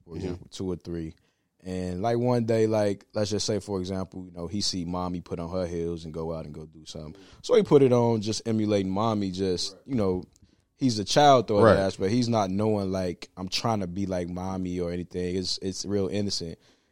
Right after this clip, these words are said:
Speaker 1: And I had another, you know, gentleman at the, uh, uh, that we was having a conversation with that was saying, you know,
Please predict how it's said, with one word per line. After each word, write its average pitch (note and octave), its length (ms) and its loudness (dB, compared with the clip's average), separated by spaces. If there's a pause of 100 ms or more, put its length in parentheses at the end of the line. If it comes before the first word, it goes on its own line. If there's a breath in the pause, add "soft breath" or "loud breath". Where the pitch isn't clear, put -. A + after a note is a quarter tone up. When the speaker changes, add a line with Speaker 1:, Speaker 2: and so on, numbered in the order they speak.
(200)
Speaker 1:
And G2 120 -8
I G2 40 0
had G#2 220 2
another, G2+ 540 0
you G#2 120 -2
know, F#2+ 240 -2
gentleman G2 380 -2
at F#2 100 -4
the, F#2 320 -2
uh, - 380 -10
uh, - 20 -4
that F#2+ 100 -2
we F#2+ 100 -2
was F#2 80 -4
having F2+ 180 -2
a E2+ 40 -6
conversation F2 680 -6
with F2+ 240 -4
that G2+ 180 -6
was F2+ 140 -6
saying, F2 320 -4
you F2+ 80 -6
know, D#2+ 340 -8